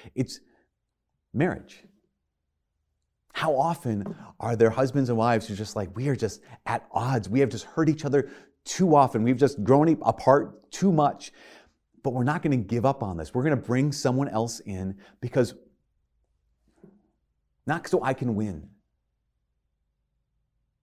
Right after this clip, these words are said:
but because this relationship is worth fighting for." Too often in marriages and friendships and in coworker relationships,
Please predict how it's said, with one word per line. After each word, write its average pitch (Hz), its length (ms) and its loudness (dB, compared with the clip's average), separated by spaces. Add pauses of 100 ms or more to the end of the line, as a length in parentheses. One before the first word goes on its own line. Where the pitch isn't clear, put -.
(1900)
but 113 120 -10
because 117 200 -4
this 139 200 -6
relationship 117 540 -2
is 95 140 -10
worth 98 200 -2
fighting 107 360 -6
for." - 400 -20 (1800)
Too 123 220 2
often 113 400 2
in 92 520 -6
marriages 123 460 0
and 95 140 -10
friendships 117 580 -4
and 85 160 -12 (380)
in 90 220 -6
coworker 123 340 2
relationships, 113 720 0